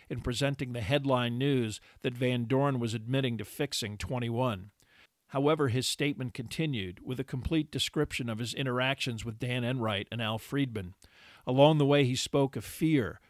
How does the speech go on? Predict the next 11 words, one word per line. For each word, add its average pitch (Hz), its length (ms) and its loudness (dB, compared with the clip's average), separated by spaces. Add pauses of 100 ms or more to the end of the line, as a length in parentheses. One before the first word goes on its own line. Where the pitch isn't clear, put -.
confusion, 131 800 -2
and 120 120 -6
uncertainty 120 840 -4 (320)
in 143 100 2
an 127 100 0
attempt 151 360 0
to 135 80 -8
justify 127 580 0
the 117 100 -2
many 135 320 0
occasions 123 680 -2